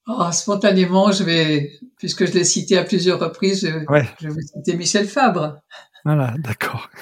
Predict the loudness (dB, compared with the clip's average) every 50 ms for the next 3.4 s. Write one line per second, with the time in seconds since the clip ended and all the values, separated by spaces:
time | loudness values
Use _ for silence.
0 | 0 2 2 2 2 -2 -2 -4 -6 -8 -10 -12 -14 -16 -20 _ _ _ _ _
1 | -20 _ _ _ _ _ _ _ _ _ _ 2 2 2 2 0 0 0 0 -4
2 | -10 -12 -14 -6 2 4 4 4 4 4 4 4 4 4 2 0 2 4 4 4
3 | 6 4 0 0 0 2 0 0